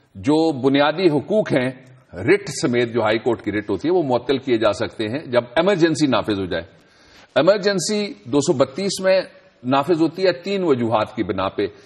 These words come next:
पहला ये कि वॉर, जंग हो जाए, कोई मुल्क किसी के साथ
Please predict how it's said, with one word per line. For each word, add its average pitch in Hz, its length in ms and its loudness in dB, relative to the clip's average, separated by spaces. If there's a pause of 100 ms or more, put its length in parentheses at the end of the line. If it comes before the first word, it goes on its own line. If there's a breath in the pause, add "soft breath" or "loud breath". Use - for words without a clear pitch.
(300 soft breath)
पहला 185 240 2
ये 185 240 4
कि 147 400 -2
वॉर, 131 380 2 (260)
जंग 135 500 0
हो 113 100 2
जाए, 85 280 -4 (420)
कोई 147 180 2
मुल्क 143 360 2
किसी 135 200 -6
के 117 120 -2
साथ 117 200 2